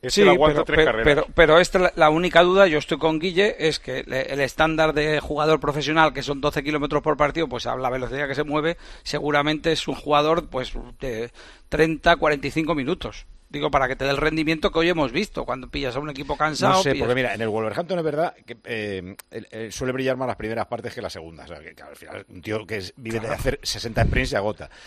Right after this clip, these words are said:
Speaker 3: Pero en una selección que tenga sesenta y setenta por ciento de posesión,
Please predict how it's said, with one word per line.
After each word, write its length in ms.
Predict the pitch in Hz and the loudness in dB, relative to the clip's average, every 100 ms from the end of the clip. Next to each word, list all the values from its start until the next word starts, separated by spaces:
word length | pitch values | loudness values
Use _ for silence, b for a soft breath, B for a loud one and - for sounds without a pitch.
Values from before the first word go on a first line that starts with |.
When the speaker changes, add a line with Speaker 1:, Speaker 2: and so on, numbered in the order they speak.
| B B | B B
Speaker 3:
Pero 200 | 110 104 | -8 -8
en 80 | 101 | -6
una 200 | 139 160 | -6 -6
selección 440 | 180 156 - 117 | -4 -6 -4 -6
que 120 | 101 107 | -4 -6
tenga 340 | 113 104 92 b b | -4 -6 -8 b b
sesenta 480 | b 98 101 117 107 | b -12 -8 -8 -8
y 180 | 90 95 | -8 -8
setenta 440 | 98 85 95 92 | -8 -8 -6 -8
por 100 | 98 | -8
ciento 220 | 87 92 92 | -10 -10 -10
de 100 | 87 | -10
posesión, 480 | 76 78 73 117 | -14 -16 -16 -20